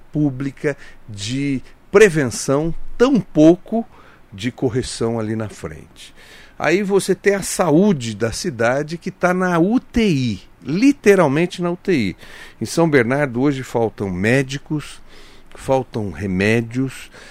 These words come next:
exames então nem se fala. Há poucos dias um jornal da região divulgou,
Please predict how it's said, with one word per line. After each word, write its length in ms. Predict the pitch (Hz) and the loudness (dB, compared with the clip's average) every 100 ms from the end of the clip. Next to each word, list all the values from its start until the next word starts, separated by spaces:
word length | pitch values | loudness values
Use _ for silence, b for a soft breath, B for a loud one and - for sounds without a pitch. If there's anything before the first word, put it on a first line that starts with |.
| B B | B B
exames 720 | 175 127 143 226 214 147 123 | -2 2 8 8 8 4 0
então 340 | 120 175 175 | -2 0 2
nem 160 | 175 185 | 2 0
se 180 | - 170 | -2 -4
fala. 520 | - 135 104 80 80 B B B | 0 2 2 -4 -12 B B B
Há 120 | 139 | -2
poucos 360 | - 220 - 131 | 4 4 4 -2
dias 380 | 123 202 165 120 | 2 4 4 4
um 180 | 131 | 0
jornal 460 | 110 120 95 117 113 | 2 0 2 2 2
da 100 | 98 | 0
região 640 | 92 104 85 98 127 151 | -2 -4 -4 -2 0 0
divulgou, 720 | 143 131 117 98 87 107 139 | -2 -4 -4 -4 -2 0 2